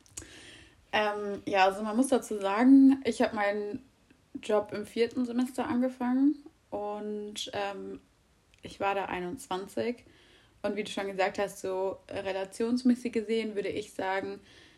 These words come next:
dass einundzwanzig schon extrem früh ist, um wirklich so einen Werkstudentenjob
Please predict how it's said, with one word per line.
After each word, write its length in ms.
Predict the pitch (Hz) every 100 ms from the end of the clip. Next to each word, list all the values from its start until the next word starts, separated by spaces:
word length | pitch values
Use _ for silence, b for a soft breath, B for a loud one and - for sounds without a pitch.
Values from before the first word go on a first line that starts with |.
| b
dass 240 | - - -
einundzwanzig 720 | 202 214 214 220 208 202 -
schon 240 | 214 208
extrem 600 | 175 175 - - 214 208
früh 480 | 202 - - 220 247
ist, 400 | 202 214 220 -
um 280 | 214 196 190
wirklich 320 | 208 208 202
so 80 | 202
einen 160 | 190 180
Werkstudentenjob 800 | 170 180 196 180 - 190 185